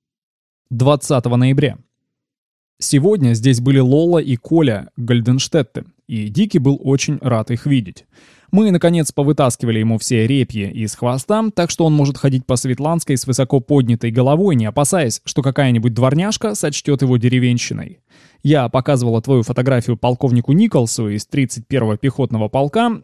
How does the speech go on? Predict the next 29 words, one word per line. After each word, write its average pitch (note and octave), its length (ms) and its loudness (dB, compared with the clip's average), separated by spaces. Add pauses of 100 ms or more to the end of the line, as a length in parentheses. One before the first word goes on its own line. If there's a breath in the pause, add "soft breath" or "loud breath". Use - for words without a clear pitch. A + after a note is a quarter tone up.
(120)
и D3 140 4
он C#3+ 240 0
сказал B2 420 0
про C3 220 0
Дики: A#2+ 420 -2 (300)
«О, D#3+ 240 2
Гордон B2 440 2
Сеттер!» - 460 -4 (400)
А A#2+ 120 0
я C#3 180 0
сочла B2+ 500 -2
своим B2+ 300 0
долгом C3 300 2
сказать: C3 560 -4
«Нет, G3+ 500 0
просто G#3 320 -4
беспородная D3+ 560 0
собака, D3 480 -2
но A#2 320 2
очень F#3 400 -2
сердечная. A2 880 -6 (380 soft breath)
Видела G#3 320 2
бы D#3+ 100 4
ты, D3 140 -2
как B2+ 200 0
Дики C3+ 280 -2
наблюдал A#2+ 460 2
за A#2+ 120 0
парадом. B2 580 0